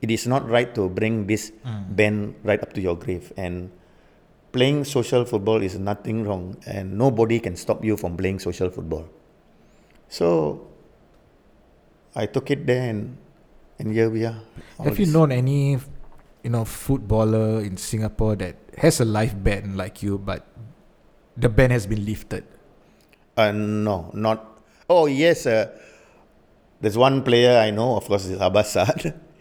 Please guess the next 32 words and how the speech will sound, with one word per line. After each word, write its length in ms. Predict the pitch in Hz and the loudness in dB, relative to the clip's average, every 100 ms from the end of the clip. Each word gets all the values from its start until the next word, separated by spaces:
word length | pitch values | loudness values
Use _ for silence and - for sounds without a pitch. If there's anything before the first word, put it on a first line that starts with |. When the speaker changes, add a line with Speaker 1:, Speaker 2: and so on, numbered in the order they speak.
| - | -20
Speaker 1:
He, 320 | - 127 113 | -8 -2 0
his 200 | 104 104 | 0 -2
ban 320 | 95 101 107 | 2 2 4
is 160 | 107 - | 0 -4
lifted. 460 | 95 95 - 120 - - - - - - - _ _ _ _ _ | -4 -4 0 -2 -2 -20 -20 -20 -20 -20 -20 _ _ _ _ _
Actually, 360 | 135 139 160 175 | -2 0 2 2
the 140 | 120 | 2
time, 400 | 113 131 143 151 - | 2 2 2 -2 -4
uh, 260 | 107 107 - - - - | -4 -4 -6 -12 -20 -2
very 220 | 117 131 | 0 2
long 260 | 120 123 | 0 -2
time 300 | 127 131 131 | -2 -2 -2
when 240 | 110 104 101 | -4 -4 -6
his 200 | 98 92 | -8 -8
ban 300 | 90 117 123 | -2 -2 0
was 200 | 101 - | -4 -4
lifted, 380 | 104 - 120 - - - _ - | -6 -4 -4 -4 -12 -20 _ -8
during 300 | 117 170 208 | -2 -2 0
that 200 | 160 - | -2 -2
time 200 | 208 190 | -4 -2
already, 220 | 143 139 | 0 0
a 60 | 127 | 0
lot 300 | 95 117 143 | 0 0 0
of 280 | 113 - - - | -2 -6 -16 -14
my 160 | 101 | -10
friends 500 | 95 - 113 113 113 | -10 -4 -2 -2 -4
who 120 | - 92 | -6 -6
are 40 | |
very 180 | 98 104 | -4 -6
close 340 | 104 110 107 | -6 -6 -6
to 120 | - 101 | -6 -10
me, 340 | 98 101 104 | -8 -10 -12